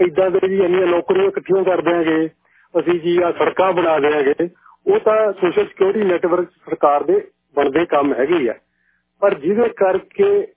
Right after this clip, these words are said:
ਲੋਕਾਂ ਦਾ ਉੱਥੋਂ ਉੱਜੜ ਜਾਣ ਦਾ ਕਾਰਨ ਬਣ ਰਿਹਾ ਤੇ ਬਣ ਚੁੱਕਾ, ਉਹਦੇ ਬਾਰੇ ਕੋਈ ਬੋਲ ਨਹੀਂ ਰਿਹਾ। ਉਹਦਾ ਰੀਜ਼ਨ ਇੱਕੋ ਹੀ ਆ, ਉਹ ਆਪਣੇ ਲੋਕਾਂ ਪ੍ਰਤੀ ਇਮਾਨਦਾਰ ਨਹੀਂ ਹੈਗੇ। ਜਿਹੜੀ ਗੱਲ ਤੁਸੀਂ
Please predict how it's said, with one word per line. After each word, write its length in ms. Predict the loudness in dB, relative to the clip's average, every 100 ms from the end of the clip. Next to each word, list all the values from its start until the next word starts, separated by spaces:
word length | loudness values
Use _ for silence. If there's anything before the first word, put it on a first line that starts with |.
| _ -8
ਲੋਕਾਂ 680 | -2 0 -2 -4 -2 0 2
ਦਾ 300 | 0 -2 -2
ਉੱਥੋਂ 380 | -4 -2 -2 -2 -4 -6
ਉੱਜੜ 380 | -4 -2 -2
ਜਾਣ 440 | 0 0 0 0 0
ਦਾ 140 | 0
ਕਾਰਨ 500 | -2 0 0 0 -2
ਬਣ 300 | 0 0 0
ਰਿਹਾ 260 | 0 0 0
ਤੇ 120 | 0
ਬਣ 240 | 0 0
ਚੁੱਕਾ, 460 | 0 -4 0 0 -2 _ _ _ _ _ -6
ਉਹਦੇ 140 | -2 0
ਬਾਰੇ 180 | 0
ਕੋਈ 220 | 0 -2 0
ਬੋਲ 200 | 0 2
ਨਹੀਂ 80 |
ਰਿਹਾ। 100 | 0
ਉਹਦਾ 140 | 0 0
ਰੀਜ਼ਨ 280 | 0 -2 -2
ਇੱਕੋ 200 | -2 -2
ਹੀ 120 | 0
ਆ, 220 | -2 -6 _ _ _ _ _ -2
ਉਹ 300 | 0 0 0
ਆਪਣੇ 380 | -4 -2 -2 0
ਲੋਕਾਂ 440 | 0 -2 0 -2
ਪ੍ਰਤੀ 300 | 0 -2 0
ਇਮਾਨਦਾਰ 840 | -2 -2 -2 0 0 0 0 0 -2 _ _ _ -2
ਨਹੀਂ 220 | -2 0
ਹੈਗੇ। 280 | -2 -4 -12 _ _ _ _ _ _ _ -2
ਜਿਹੜੀ 260 | -2 0
ਗੱਲ 140 | 0 0
ਤੁਸੀਂ 200 | -2